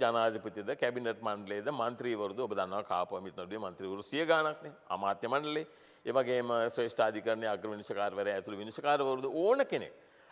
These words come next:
රටේ මහ ජනතාවගේ අයිතිය පැහැර ගන්නවා නම් ඒ ගැන ඍජුවම ඉදිරිපත් කරනවා. මේ අවස්ථාවේදීත් ඒක කළා. දැන් ඒකයි මම කිව්වේ දැන්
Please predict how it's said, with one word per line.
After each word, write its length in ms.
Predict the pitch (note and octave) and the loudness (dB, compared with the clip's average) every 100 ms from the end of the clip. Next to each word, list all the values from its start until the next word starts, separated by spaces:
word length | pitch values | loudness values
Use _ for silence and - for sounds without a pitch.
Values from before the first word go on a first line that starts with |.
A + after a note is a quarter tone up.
| - | -4
රටේ 260 | B2 F3 F3 | -2 0 0
මහ 200 | B2 B2 C3+ | 0 0 0
ජනතාවගේ 760 | C#3+ C#3+ D3 C#3+ C#3 C3+ C#3 C#3+ C#3 - | 0 2 6 6 4 0 -4 -6 -4 -2
අයිතිය 360 | A#2 B2+ B2+ F#2+ D#2+ | -2 -2 -6 -4 -2
පැහැර 220 | A2+ B2+ A#2+ | -2 0 0
ගන්නවා 300 | A2+ G#2 G2+ | -2 -2 -2
නම් 180 | G#2+ D3 | -2 -2
ඒ 60 | A#2 | -2
ගැන 160 | A#2 D#3 | -2 -2
ඍජුවම 460 | D3 B2+ C#3+ C3 D#3 | -4 0 2 2 -2
ඉදිරිපත් 380 | A2 F#2+ D2+ - | -6 -6 -8 -10
කරනවා. 240 | - - - _ _ _ - | -18 -20 -20 _ _ _ -4
මේ 160 | C3+ | 4
අවස්ථාවේදීත් 760 | E3 E3 E3+ F#3 F3 F3+ F#3 E3 | 6 6 6 6 6 6 2 -2
ඒක 180 | A#2+ G2 | -2 2
කළා. 280 | A2+ G2 E2 A2 - - - | 2 2 0 -4 -12 -20 -4
දැන් 200 | B2 C#3+ | 0 4
ඒකයි 180 | D3 F#3 | 4 4
මම 200 | D#3+ C3+ | 2 0
කිව්වේ 160 | A#2 D3+ | 0 2
දැන් 160 | C#3 | 2